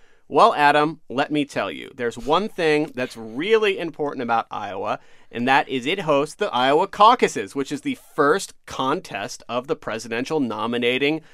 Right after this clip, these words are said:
process that lasts for about two years now at this point. Uh, Iowa kicks things off with the caucuses, then it goes to New Hampshire for the primaries.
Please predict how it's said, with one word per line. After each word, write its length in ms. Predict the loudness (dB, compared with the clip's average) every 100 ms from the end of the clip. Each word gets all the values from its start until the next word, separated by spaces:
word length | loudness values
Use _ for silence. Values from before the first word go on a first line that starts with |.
| -20 _
process 760 | -2 6 6 6 2 -2 -2 -8
that 340 | -2 -2 0
lasts 400 | 2 4 4 0
for 460 | -6 0 2 4 2
about 320 | 2 -2 -4
two 180 | -6 -4
years 420 | 2 2 2 2
now 240 | 2 2 0
at 120 | -2
this 220 | -4 -6
point. 480 | -8 -6 -4 -4 -8 -16 -10 -2
Uh, 180 | 0 2
Iowa 380 | 4 6 4 0
kicks 320 | -2 -6 -2
things 220 | 0 4
off 200 | 4 2
with 60 | -2
the 80 |
caucuses, 520 | 2 2 2 -4 -6 -4
then 120 | -4
it 60 |
goes 180 | -2 -2
to 80 | -2
New 160 | -4 -2
Hampshire 320 | -2 -4 -8
for 140 | -8
the 60 | -8
primaries. 720 | -4 -4 -4 -4 -4 -4 -8